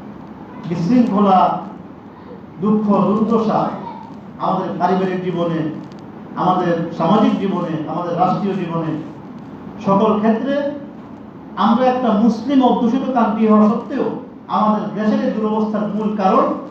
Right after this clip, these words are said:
আমরা নবী মুহাম্মদ রাসূলুল্লাহর আদর্শ তো ফলো করিই না, বরং নবীর আদর্শের উপর যারা আঘাত করে তাদের পক্ষ অবলম্বন করি।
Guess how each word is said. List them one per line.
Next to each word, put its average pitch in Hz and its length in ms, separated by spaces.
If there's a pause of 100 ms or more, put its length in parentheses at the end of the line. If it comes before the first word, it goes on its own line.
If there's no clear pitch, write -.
(120)
আমরা 190 400
নবী 196 100
মুহাম্মদ 214 480
রাসূলুল্লাহর 196 680 (300)
আদর্শ 262 480
তো 285 60
ফলো 247 380
করিই 294 460
না, - 200 (300)
বরং 208 280 (160)
নবীর 220 200
আদর্শের 277 520
উপর 226 180
যারা 196 120
আঘাত 285 460
করে 170 240 (240)
তাদের 240 280 (100)
পক্ষ 240 280
অবলম্বন 214 320
করি। 156 240